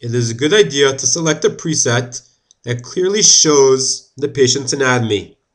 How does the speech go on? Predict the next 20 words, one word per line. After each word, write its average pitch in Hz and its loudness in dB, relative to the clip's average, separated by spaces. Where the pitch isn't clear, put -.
Using 175 -2
the 202 2
bones 156 0
or 175 2
surfaces 170 -2
preset 139 -4
is 123 -4
recommended. 120 -2
An 117 -4
S 196 0
T 226 0
L 226 2
model 160 0
can 151 -6
be 180 -4
imported 120 -2
by 123 -4
going 135 0
to 120 -8
File, 160 -2